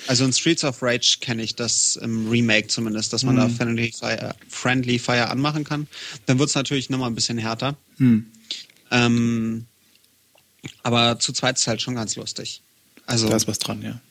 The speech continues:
Speaker 1: Ja, da ist es halt, aber es hat dann auch wieder sowas vom Partyspiel, dadurch, dass es auch relativ schnell durch ist
Speaker 2: Hm,
Speaker 1: und,
Speaker 2: hm,
Speaker 1: äh,
Speaker 2: hm.
Speaker 1: ja, aber es ist jetzt nicht so das, äh,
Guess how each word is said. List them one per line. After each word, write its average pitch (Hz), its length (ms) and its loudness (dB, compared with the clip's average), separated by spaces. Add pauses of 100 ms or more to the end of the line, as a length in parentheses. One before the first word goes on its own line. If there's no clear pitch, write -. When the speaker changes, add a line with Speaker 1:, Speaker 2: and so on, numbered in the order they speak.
(500)
Speaker 1:
Ja, 113 240 2 (140)
da 117 120 -4
ist 120 140 -6
es 120 140 -4
halt, 123 220 -2
aber 127 140 2
es 135 140 2
hat 151 100 0
dann 139 140 0
auch 131 160 -4
wieder 131 200 2
sowas 120 280 -2
vom 151 120 2
Partyspiel, 110 560 0
dadurch, 113 260 0
dass 117 180 0
es - 60 0
auch 113 180 -2
relativ 120 340 0
schnell 120 220 0
durch 131 260 2
ist 135 240 0
Speaker 2:
Hm, 127 140 6
Speaker 1:
und, 117 260 2
Speaker 2:
hm, 117 100 0
Speaker 1:
äh, 113 120 2 (200)
Speaker 2:
hm. 107 180 -4 (580)
Speaker 1:
ja, 104 320 2 (220)
aber 123 300 4
es 113 100 0
ist - 60 0
jetzt 117 220 -2
nicht 123 160 -2
so 117 300 -4
das, - 400 -2
äh, 110 300 -4